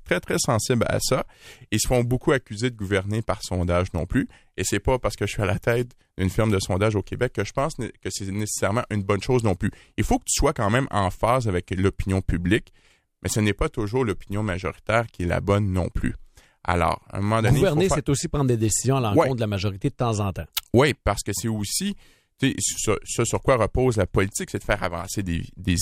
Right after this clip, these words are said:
Speaker 1: idées, de mettre des convictions sur la table, si tout le monde gouvernait en fonction de la, de la majorité, tout le monde gouvernerait de la même façon. Les partis politiques ne seraient pas nécessairement une nécessité. La, la seule chose, je trouve, à laquelle, euh, ce gouvernement-là doit faire attention, c'est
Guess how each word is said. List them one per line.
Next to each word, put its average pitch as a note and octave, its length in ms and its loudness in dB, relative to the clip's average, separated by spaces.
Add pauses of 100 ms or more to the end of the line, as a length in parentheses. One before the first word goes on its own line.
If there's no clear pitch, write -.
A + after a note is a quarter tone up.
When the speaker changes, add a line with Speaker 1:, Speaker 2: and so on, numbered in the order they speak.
Speaker 1:
idées, E3+ 240 2
de C3 120 0
mettre G#2 180 0
des F#2 120 -4
convictions F#2 460 -4
sur F#2 140 -2
la - 120 2
table, D3+ 300 -2 (380)
si A2+ 160 0
tout B2+ 140 2
le A2+ 60 4
monde C3+ 340 2 (200)
gouvernait G#2+ 320 2
en A#2 80 2
fonction G#2+ 420 -2
de G2 80 0
la, E2 320 -2
de F#2+ 160 2
la F2+ 100 4
majorité, F#2 480 0
tout - 100 2
le G2+ 60 6
monde A2 160 4
gouvernerait G2 360 0
de G#2 60 -2
la F2+ 80 -2
même F2 180 -2
façon. A2+ 360 0
Les F#2 100 0
partis - 240 -4
politiques E2+ 360 -4
ne - 40 -12
seraient - 120 -10
pas - 140 -2
nécessairement F#2+ 420 0 (240)
une G2 140 4
nécessité. - 540 -2 (680)
La, D3 220 4
la C#3+ 120 2
seule D#4 200 0
chose, B3+ 280 2
je C#3 80 2
trouve, D#3 440 -2
à G#2+ 80 4
laquelle, C#3+ 560 0
euh, F#2+ 180 4
ce - 140 -6
gouvernement-là G2 640 2
doit G2+ 160 0
faire - 240 -2
attention, G2 480 0
c'est - 200 -2